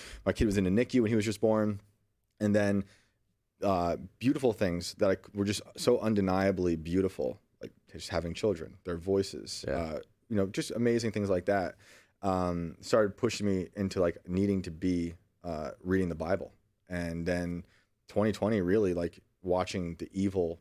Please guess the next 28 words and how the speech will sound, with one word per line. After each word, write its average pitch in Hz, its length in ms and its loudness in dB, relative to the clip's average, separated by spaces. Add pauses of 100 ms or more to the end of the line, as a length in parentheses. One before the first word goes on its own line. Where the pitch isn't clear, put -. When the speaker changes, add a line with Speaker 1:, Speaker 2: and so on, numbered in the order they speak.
Speaker 1:
reveal 90 380 2
itself 87 560 -2 (560)
in 85 180 -4
the 82 60 -8
streets, - 760 -2
in 82 140 -10
politics, 110 760 0 (200)
from 85 180 -2
your 80 100 -4
neighbors, 104 540 4 (280)
my 82 180 -2
supposed 85 500 -2
best 78 200 -2
friends, 131 600 2 (440)
looking 110 300 2
for 98 140 2
the 90 100 2
truth. 143 640 2 (360)
Uh, 92 420 0 (200)
it - 200 0
was, 95 400 0 (280)
that, 107 220 0 (180)
the 104 120 2
light 101 200 4
started 90 160 0
to 85 60 -8
go 85 120 2
off. 82 320 -4